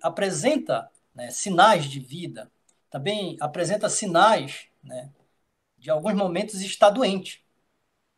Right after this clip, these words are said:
certo? E esses sinais de estar doente nós podemos, né, interpretar, né, como um sinal de degradação. Então, hoje, o que a gente estuda na qualidade física do solo é justamente o conceito de qualidade do solo na capacidade que ele tem,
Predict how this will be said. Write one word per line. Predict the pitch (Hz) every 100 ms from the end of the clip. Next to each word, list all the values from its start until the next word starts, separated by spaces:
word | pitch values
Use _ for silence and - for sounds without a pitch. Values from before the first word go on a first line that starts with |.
| _ _ _
certo? | - 190 185 - _ _ _ _ 165
E | 277
esses | 311 247
sinais | 240 175 170 233 160
de |
estar | 151 - 139
doente | 127 170 226 175
nós | 147
podemos, | - 160 170 196 160 - -
né, | 127
interpretar, | 143 143 170 - 135 - 190 208 - _ _ _ -
né, | 160
como | - 180 208 226 233 226 220 185 202
um |
sinal | - 196 196
de | 196
degradação. | 202 202 202 247 - 160 143 - _ _ _ _ _ _ _ _ _ _
Então, | 180 320 311 - -
hoje, | 233 294 208 151 135 _
o | 160
que | -
a | 320
gente | 262 247
estuda | - 196 208 165
na | 139
qualidade | 160 139 135 196 202
física | - 147 139
do | 139
solo | - - 175 196 139 _ _ _ -
é | 151
justamente | - 233 180 220 262 -
o | 190
conceito | 226 190 - 285 285 165
de | 170
qualidade | 180 165 156 151 143
do | 139
solo | - 208 220
na | 165
capacidade | 160 175 190 - - 196 -
que | 214
ele | 196
tem, | - 208 220